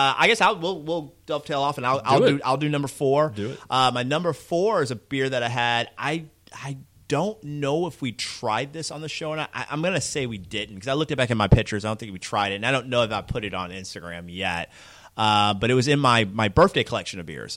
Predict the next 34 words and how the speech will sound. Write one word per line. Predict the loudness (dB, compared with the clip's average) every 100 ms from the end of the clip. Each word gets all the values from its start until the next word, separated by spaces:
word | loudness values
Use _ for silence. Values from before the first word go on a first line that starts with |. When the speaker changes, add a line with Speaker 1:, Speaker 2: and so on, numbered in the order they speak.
| 0
Speaker 2:
Mm. | 2 2
Speaker 1:
Um, | 2
each | 0 0
year | 2 6 4 4
I, | 4 4 4 0
I, | -2 -6 -6
I, | -6 -6 -6 _ -6
I | -4 0
make | 0 2
my | 0
own | 0
six-pack. | -2 -6 0 0 0
I |
go | 0 -2
to | 0 -2
a |
place, | 0 0 0 -4
I | -6
can | -6
get | -6 -8
good | -8
beer, | -4 -2
make | -4 -4
my | -4
own | -4
six-pack. | -6 -4 0 0 -2 -14 -6
I | -2
go | 2 2
lighter | 0 0 -2
to | -2
darker, | -2 0 -2 -6 -4
darker. | 4 6 6 6 4 0 -18 -20 -20 -20 -6
And | 2 4 4 2
the | -2 -6